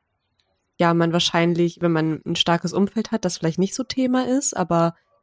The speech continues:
wir sehen es ja auch gerade viel mit Cara Delevingne und dem Verdacht, dass sie ja jetzt voll das Drogenproblem hat.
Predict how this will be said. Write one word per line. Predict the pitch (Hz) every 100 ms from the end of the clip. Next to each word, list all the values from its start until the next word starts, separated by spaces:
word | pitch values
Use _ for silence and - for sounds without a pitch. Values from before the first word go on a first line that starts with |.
| _ -
wir | 170
sehen | 175 196
es | 208
ja | - 160
auch | -
gerade | 160 156
viel | 165 - 165
mit | 160
Cara | - 165 156
Delevingne | 160 180 196 185 190 190
und | 160
dem | 147
Verdacht, | - - 151 -
dass | 160
sie | 160
ja | 147
jetzt | - - -
voll | 156
das | 160 -
Drogenproblem | - 190 247 - 160 - - 156
hat. | 156 175 220